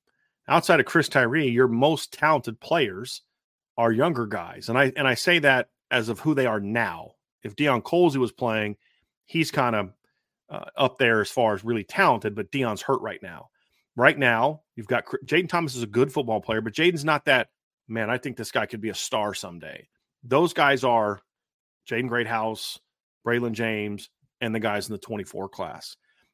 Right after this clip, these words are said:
You know, quarterback recruiting's been an issue for a while. Kenny Minchey really helps me feel better about that. Tight end, we've talked a lot about the talent at the tight end position.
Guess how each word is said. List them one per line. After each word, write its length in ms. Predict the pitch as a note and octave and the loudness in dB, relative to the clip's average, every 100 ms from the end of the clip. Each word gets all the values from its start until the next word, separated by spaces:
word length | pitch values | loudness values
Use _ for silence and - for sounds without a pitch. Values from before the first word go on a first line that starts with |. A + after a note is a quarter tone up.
| - | -2
You 80 | C3 | -2
know, 60 | |
quarterback 500 | B2+ D3+ E3 D3 C3 | 2 2 4 4 2
recruiting's 380 | B2 - B2+ G#2+ | 0 0 0 -2
been 160 | A2 G#2+ | -2 -2
an 120 | G#2 | -4
issue 220 | G2+ A2 | -6 -8
for 140 | - | -6
a 80 | G2 | -6
while. 320 | F2+ F2+ D#2 - | -6 -8 -10 -10
Kenny 220 | A#2 A#2+ | -4 -2
Minchey 340 | A#2+ A#2+ A2+ | -2 -4 -6
really 180 | A2 A2 | -4 -4
helps 200 | G#2+ - | -6 -8
me 100 | A2+ | -8
feel 200 | - A2 | -6 -4
better 220 | A2 G2 | -4 -6
about 260 | F2 D#2+ - | -8 -12 -14
that. 320 | D#2+ D2 - | -14 -14 -4
Tight 260 | - C3 D3 | 2 4 6
end, 380 | D3 G#2 F2 - | 6 4 -4 -10
we've 160 | A2 - | -10 -4
talked 240 | G#2+ F#2 | -4 -2
a 40 | G2 | -4
lot 160 | G2 | -4
about 220 | G2 G2 | -4 -6
the 60 | - | -6
talent 260 | - G#2+ F#2 | -6 -6 -6
at 60 | |
the 80 | - | -12
tight 240 | - G2 | -8 -6
end 160 | G#2 G#2 | -6 -8
position. 420 | F#2 E2 - D#2+ | -12 -14 -16 -18